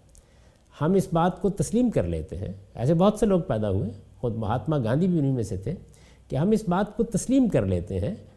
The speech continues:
کہ محمد صلی اللہ علیہ وسلم بھی انہی اوتاروں میں سے ایک اوتار ہیں،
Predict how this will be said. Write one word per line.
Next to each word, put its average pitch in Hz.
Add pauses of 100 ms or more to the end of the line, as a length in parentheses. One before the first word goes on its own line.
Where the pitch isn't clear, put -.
(140)
کہ 113
محمد 117
صلی 147
اللہ 113
علیہ 123
وسلم 143
بھی 196 (640)
انہی 233
اوتاروں 135
میں 113
سے 95
ایک 92
اوتار 92
ہیں، 123